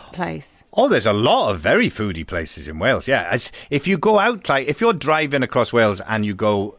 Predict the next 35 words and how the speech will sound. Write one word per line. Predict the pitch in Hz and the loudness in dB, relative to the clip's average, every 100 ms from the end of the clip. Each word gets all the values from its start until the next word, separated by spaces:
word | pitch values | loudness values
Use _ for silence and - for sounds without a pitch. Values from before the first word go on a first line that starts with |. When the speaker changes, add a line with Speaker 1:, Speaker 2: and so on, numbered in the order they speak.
| _ | _
Speaker 2:
you | 117 | -6
know, | 98 | -6
you | 87 | -4
get | 95 117 | 0 0
out | 117 113 | 0 -2
of | 95 | -4
the | 104 | -2
industrial | 104 101 113 - - 101 92 | 0 0 -2 -4 -6 -6 -4
south | - 117 87 - | -2 -2 -4 -8
particularly. | - - 82 117 | -16 -16 -12 -6
I | |
mean, | 196 | -2
there's | 220 - | -2 -2
some | 101 | -2
nice | 98 - | -4 -4
restaurants | 90 98 90 | -6 -6 -8
in | 101 | -6
the | 95 | -6
industrial | 90 98 98 | -6 -6 -8
south, | 87 87 - | -6 -6 -8
but | 101 | -4
once | 185 190 | -4 -4
you | |
get | 190 127 | -4 -2
out | 113 107 | -2 -4
into, | 90 80 | -8 -10
like, | 76 | -12
West | 73 87 - - | -10 -10 -10 -8
Wales | 98 95 90 90 85 | -4 -2 -2 -6 -8
and | 80 - _ - | -12 -14 _ -12
Mid | 92 87 | -8 -6
Wales | 92 90 | -4 -4
and | 87 | -6
North | 95 107 | -6 -6
Wales, | - - | -10 -16